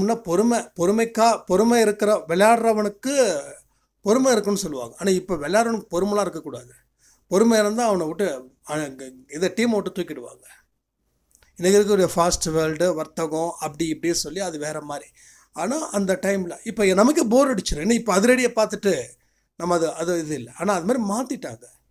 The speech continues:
அப்ப நின்னு நிதானமா ஆடணும். நின்னு நிதானமா ஆடுனா man of the match.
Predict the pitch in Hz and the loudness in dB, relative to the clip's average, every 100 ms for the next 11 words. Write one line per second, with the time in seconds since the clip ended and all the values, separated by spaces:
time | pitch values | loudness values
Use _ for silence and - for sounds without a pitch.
0 | _ _ _ - _ 175 170 160 208 269 | _ _ _ -20 _ -6 -2 0 2 4
1 | 294 311 269 175 170 208 285 277 277 277 | 6 6 4 2 2 4 4 4 4 2
2 | 247 175 180 175 147 123 117 _ 147 208 | 0 0 0 -2 -6 -12 -16 _ -4 0
3 | 247 202 170 196 214 190 165 208 320 262 | 0 -2 0 -2 -2 -4 -6 -10 -12 -18
4 | - _ _ _ _ _ _ 160 160 143 | -20 _ _ _ _ _ _ -10 -8 -10
5 | - 135 117 117 - - - | -12 -16 -16 -16 -16 -16 -16